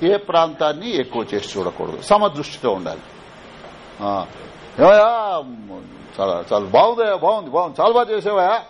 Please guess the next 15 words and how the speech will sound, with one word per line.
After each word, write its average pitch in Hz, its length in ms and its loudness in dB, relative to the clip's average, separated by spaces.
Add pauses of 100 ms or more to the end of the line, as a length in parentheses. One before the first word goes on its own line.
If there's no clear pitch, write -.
(180)
అన్నారు 151 220 0
అనుకోండి, 110 400 -6
అంటే 87 260 -8 (300)
"థ్యాంక్ 87 220 -6
యూ - 60 -18
సార్" 139 220 -4 (120)
అనాలి. 85 260 -10 (440)
ఆ, 92 160 -12 (200)
ఎప్పుడు 104 240 -8
తిన్న 123 260 -4
మొహం, 113 280 -2 (3250)
ఎప్పుడు 101 280 -8
తిన్నట్లు 139 460 -4
ఏడిట్టాడు. 110 480 -4 (1900)
అయిపోలా? 226 340 2